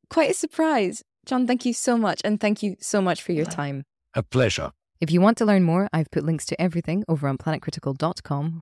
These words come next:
Speaker 1: where you can subscribe to support this podcast and read the weekly newsletter inspired by each interview. If you liked this episode, leave a review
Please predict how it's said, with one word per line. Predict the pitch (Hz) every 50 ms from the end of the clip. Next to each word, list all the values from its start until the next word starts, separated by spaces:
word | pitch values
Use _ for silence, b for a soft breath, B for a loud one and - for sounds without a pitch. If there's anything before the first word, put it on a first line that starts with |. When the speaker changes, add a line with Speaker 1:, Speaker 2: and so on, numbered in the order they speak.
| - _
Speaker 1:
where | - 175
you | 165 156
can | - 165 160
subscribe | - 160 143 - - - 170 175 175 -
to | - 156
support | - - 139 - 156 170 175
this | - 175 -
podcast | - - 147 143 - - 135 139 151 - - -
and | - 165 175 185 185 156
read | 165 160 -
the | - 143
weekly | 135 170 190 - - 202 185
newsletter | 170 147 143 139 139 135 139 - 139
inspired | - - 147 143 - - - 135 147 143 139 -
by | - 127
each | - 127 - - 123
interview. | 123 - - - - - 123 131 - _
If | - - 160 -
you | 151
liked | 156 175 214 202 -
this | - 208 - -
episode, | 165 - - - 175 185 202 -
leave | - 160 175 165 170 180
a | 175 160
review | 151 143 143 147 147 147 143